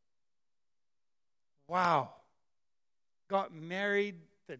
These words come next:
day before. Now, Bob Goff is a believer in Christ because of that flexibility, because the Holy Spirit told that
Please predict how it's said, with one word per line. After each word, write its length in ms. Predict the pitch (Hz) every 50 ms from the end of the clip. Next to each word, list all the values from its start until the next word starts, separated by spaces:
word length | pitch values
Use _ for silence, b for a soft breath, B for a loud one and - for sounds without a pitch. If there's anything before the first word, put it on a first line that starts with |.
| 120 117 -
day 240 | 180 175 180 175
before. 640 | 175 170 175 151 - - 151 131 127 131 120 117 127 _ _ _ _ _ _ _ _ _ _ _ _ _ _ _ _ _ _ -
Now, 260 | 175 165 165 165 - - _ _ _ _ _ _ _ _ _ _ _ _ _ -
Bob 320 | 156 180 190 185 156 147
Goff 540 | - 190 208 208 170 143 170 - - - _ _ _ _ _ _ _ _ _ -
is 220 | 160 156 147 147
a 60 | 156
believer 560 | 135 127 151 147 156 170 185 175 160 170 165
in 80 | 160 151
Christ 540 | - - - 208 220 202 160 - - - - -
because 380 | - - - - 170 156 131 135
of 160 | 139 123 120
that 220 | 135 156 160 160 - -
flexibility, 880 | - 160 156 147 - - - 160 135 143 147 135 139 135 123 127 123 127 _ _ _ _ _ _ _ -
because 320 | 160 139 - 170 156 143
the 120 | 135 143 131
Holy 280 | 127 151 151 170 190
Spirit 400 | - - - 190 175 165 165 165 - _ _ _ _ _ _ _ _ _ _ _ _ _ _ _ _ -
told 360 | - 165 175 196 214 202 160
that 300 | 170 180 190 202 220 -